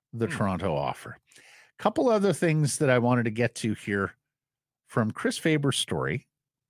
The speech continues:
Speaker 1: uh, in-house now with the Canucks. Patrick Allvin. Uh, I'll read you the quote, and then you extrapolate from there.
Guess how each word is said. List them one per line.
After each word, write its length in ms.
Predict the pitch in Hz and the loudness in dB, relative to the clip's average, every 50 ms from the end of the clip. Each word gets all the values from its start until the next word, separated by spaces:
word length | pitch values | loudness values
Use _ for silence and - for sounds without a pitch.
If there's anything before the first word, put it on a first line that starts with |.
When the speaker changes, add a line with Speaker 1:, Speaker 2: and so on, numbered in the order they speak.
| _ - | _ -8
Speaker 1:
uh, 200 | 80 78 78 82 - - | -6 -4 -4 -2 0 2
in-house 420 | 147 143 123 123 101 95 - - | 2 4 4 4 4 2 0 0
now 160 | 98 90 85 | -2 0 0
with 160 | 80 82 - - | 0 -2 -2 -2
the 140 | 85 76 | -4 -4
Canucks. 600 | - - - - 62 80 117 - - - - - - _ _ _ _ _ _ _ _ _ _ _ _ _ - - | -4 -4 -6 -6 -4 -4 -6 -8 -8 -12 -14 -14 -16 _ _ _ _ _ _ _ _ _ _ _ _ _ -4 0
Patrick 340 | 175 190 - - 269 - | 0 2 2 0 -2 0
Allvin. 400 | - 165 143 131 127 101 85 73 - _ _ _ _ _ _ _ _ _ _ _ _ _ _ _ _ _ _ _ _ _ _ _ _ _ _ _ _ _ _ _ - - | 2 4 4 4 2 0 0 -2 -6 _ _ _ _ _ _ _ _ _ _ _ _ _ _ _ _ _ _ _ _ _ _ _ _ _ _ _ _ _ _ _ -16 -14
Uh, 240 | 113 110 107 107 120 - _ _ _ _ _ _ _ _ _ _ _ _ _ - | -12 -10 -10 -12 -14 -16 _ _ _ _ _ _ _ _ _ _ _ _ _ -2
I'll 80 | 117 117 | 0 2
read 200 | 131 151 151 - | 2 2 0 0
you 80 | 208 | -2
the 60 | 196 | -2
quote, 360 | - - - 110 120 180 233 - _ _ _ _ _ _ _ _ _ - | -2 0 2 2 2 0 -2 -6 _ _ _ _ _ _ _ _ _ -8
and 100 | 123 110 | -4 -4
then 140 | 107 104 110 | -2 -2 0
you 100 | 113 113 | -2 -2
extrapolate 600 | 101 - - - 110 101 - - 104 98 92 - | -4 -4 -2 -2 0 0 0 -2 -2 -4 -4 -4
from 200 | - - 85 80 | -6 -6 -6 -6
there. 300 | 78 76 65 58 - | -4 -6 -6 -8 -8